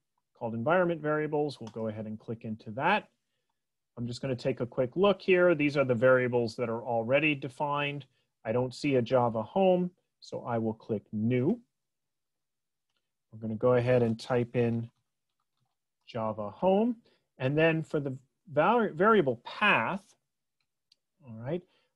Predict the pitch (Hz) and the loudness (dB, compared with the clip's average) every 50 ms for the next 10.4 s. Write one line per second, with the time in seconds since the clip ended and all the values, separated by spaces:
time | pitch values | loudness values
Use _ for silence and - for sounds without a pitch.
0 | _ _ 131 127 139 143 143 151 147 147 147 139 123 - - 147 131 127 123 - | _ _ -6 -4 -4 -2 0 0 0 0 0 -2 -6 -6 -4 -2 -2 -2 -4 -8
1 | - - 180 175 175 - 151 175 220 226 202 160 165 160 147 143 170 185 208 220 | -8 -6 -6 -6 -6 -6 -4 -2 0 0 2 2 0 0 0 0 0 2 2 0
2 | 220 - _ _ _ _ _ _ _ _ 139 143 143 - 170 - - 185 170 156 | -2 -6 _ _ _ _ _ _ _ _ -18 -16 -10 -10 -10 -6 -4 -2 0 0
3 | 143 139 127 - _ _ _ _ _ _ _ _ _ _ _ _ _ _ _ _ | 0 -2 -4 -10 _ _ _ _ _ _ _ _ _ _ _ _ _ _ _ _
4 | _ _ - 175 196 202 202 202 196 190 - 170 160 165 170 180 175 170 165 165 | _ _ -2 0 0 2 2 2 2 0 0 -4 -2 -2 -2 0 0 0 -2 -2
5 | - - - 156 151 156 151 - 127 113 110 - - - 151 143 139 - 117 127 | -6 -4 -4 -2 -2 -2 -2 -4 -8 -10 -10 -8 -2 2 2 2 2 0 0 2
6 | 175 247 233 - _ _ _ _ _ _ _ _ _ _ _ _ - - 123 - | 2 2 2 -2 _ _ _ _ _ _ _ _ _ _ _ _ -12 -10 -10 -10
7 | - - - 160 156 156 - - 151 151 156 151 143 135 - 156 143 143 139 143 | -12 -10 -6 -6 -6 -4 -2 -2 -2 0 0 -2 -4 -2 -2 0 0 4 4 2
8 | 143 135 127 - - - 139 127 131 135 131 139 139 139 135 120 143 135 135 139 | 2 0 -4 -8 -4 -2 0 2 2 2 4 6 4 4 4 2 -2 -2 -2 -4
9 | 131 - - 143 131 131 127 127 123 123 - - 131 127 123 123 - - - 123 | -6 -4 -4 -2 -2 -2 -2 -2 -4 -4 -4 -4 -4 -4 -4 -6 -8 -8 -8 -4
10 | 123 156 202 196 190 190 180 175 | 0 2 4 6 6 4 4 0